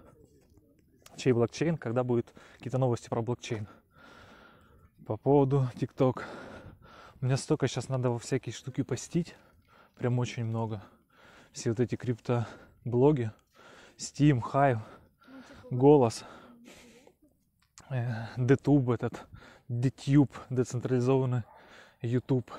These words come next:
И это занимает часть времени, и я не знаю, что мне на ТикТоке делать, че, о чем я там, не знаю пока. Я здесь, видишь, э,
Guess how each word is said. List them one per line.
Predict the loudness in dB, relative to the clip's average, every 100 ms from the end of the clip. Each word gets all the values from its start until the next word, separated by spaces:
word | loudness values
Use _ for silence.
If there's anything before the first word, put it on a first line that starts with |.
| -18 -20 -20 _ -20 -20 -20 -12 0
И | 2
это | 4
занимает | 4 4 4 2 0
часть | -4 -2
времени, | 2 4 4 0 -2 -6 -20 -20 _ _ -20 -20 -20 -10
и | -2
я | 4 6 6
не | 4
знаю, | 2 2 0
что | -2 -2 0
мне | 0
на | 0 -2 -4 -12 -10
ТикТоке | -10 0 0 2 -4 -6 _ _ _ -20 -20 -20 -20 _
делать, | 0 4 4 4 -4 -10
че, | -2 0
о | 0 -2 -6
чем | 0 2 2
я |
там, | -2 -8 -6 -6 -2 0
не |
знаю | 0 0 -4 -6
пока. | -8 -12 -12 -16 _ _ _ -20 -20 -18 0
Я | 2
здесь, | 4 4 2 0
видишь, | -2 -4 -8 -16 -20 _ _ -20 -20 -20 -20 -20 _ _ _ -12
э, | -10